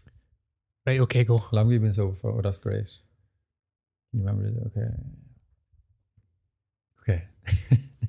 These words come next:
Speaker 2: Um, so then how long have you been sober for?
Speaker 1: I got sober when I was twenty-eight. It was the seventeenth of December, seven years ago. And honestly, it's the best thing I've ever done. I f-
Speaker 2: Really?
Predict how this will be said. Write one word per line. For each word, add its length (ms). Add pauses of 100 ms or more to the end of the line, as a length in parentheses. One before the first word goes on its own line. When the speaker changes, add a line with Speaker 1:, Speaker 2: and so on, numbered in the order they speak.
(1400)
Speaker 2:
Um, 600 (540)
so 120
then 160
how 80
long 220
have 160
you 60
been 180
sober 320
for? 200 (840)
Speaker 1:
I 80
got 220
sober 340
when 160
I 40
was 180
twenty-eight. 720 (220)
It 160
was 240
the 160
seventeenth 720
of 60
December, 760 (240)
seven 460
years 240
ago. 380 (640)
And 540 (180)
honestly, 540
it's 120
the 80
best 460
thing 360 (160)
I've 160
ever 180
done. 380 (200)
I 60
f- 60
Speaker 2:
Really? 300